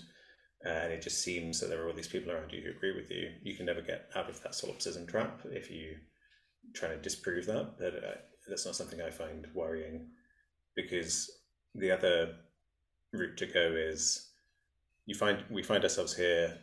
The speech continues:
and I have an experience where certain parts of the world feel like me. They feel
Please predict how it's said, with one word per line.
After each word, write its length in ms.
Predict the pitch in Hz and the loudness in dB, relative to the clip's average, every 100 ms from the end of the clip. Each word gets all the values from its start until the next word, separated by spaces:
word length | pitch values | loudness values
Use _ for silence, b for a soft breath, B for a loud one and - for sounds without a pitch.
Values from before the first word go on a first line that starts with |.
| - | -4
and 320 | 95 85 82 - - _ _ | -2 -2 -6 -10 -18 _ _
I 140 | 98 95 | 4 4
have 440 | 92 95 92 - - | 4 4 2 0 -6
an 100 | 85 | -6
experience 640 | - - 139 104 - - | 0 6 6 6 0 2
where 200 | 90 85 | 4 4
certain 380 | - 110 95 92 | 6 6 6 2
parts 280 | 92 92 | 0 0
of 40 | - | 0
the 80 | 85 | 0
world 220 | 85 82 | 0 4
feel 240 | 98 87 | 4 4
like 220 | 85 85 | 2 0
me. 320 | 90 95 123 - | -2 -2 -2 -2
They 100 | 101 | -4
feel 720 | - 98 90 87 82 80 | -2 0 2 2 0 -2